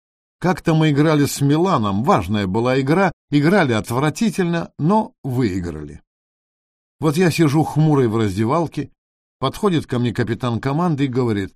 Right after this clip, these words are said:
"Что ты такой недовольный?" "Плохо играли, не заслужили победу", — говорю я.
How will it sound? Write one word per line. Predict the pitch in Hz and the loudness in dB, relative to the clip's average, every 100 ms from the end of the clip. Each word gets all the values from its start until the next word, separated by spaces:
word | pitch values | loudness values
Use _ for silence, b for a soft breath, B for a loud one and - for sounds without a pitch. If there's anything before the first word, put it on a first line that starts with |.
| _ _ - | _ _ -12
"Что | - 185 | -2 -2
ты | 170 | -2
такой | 151 156 160 147 | -4 -2 0 2
недовольный?" | 147 156 156 104 85 80 73 _ _ _ _ _ _ _ | 2 2 0 -2 -6 -10 -16 _ _ _ _ _ _ _
"Плохо | 98 120 127 143 | -6 -4 -2 0
играли, | 139 143 156 107 101 | 2 2 0 0 -2
не | 98 | -4
заслужили | 98 107 - 147 151 170 98 | -4 -4 -2 -2 0 0 -2
победу", — | 107 104 98 80 87 | -6 -6 -4 -6 -6
говорю | 104 104 107 | -6 -4 -4
я. | 85 82 78 | -4 -8 -12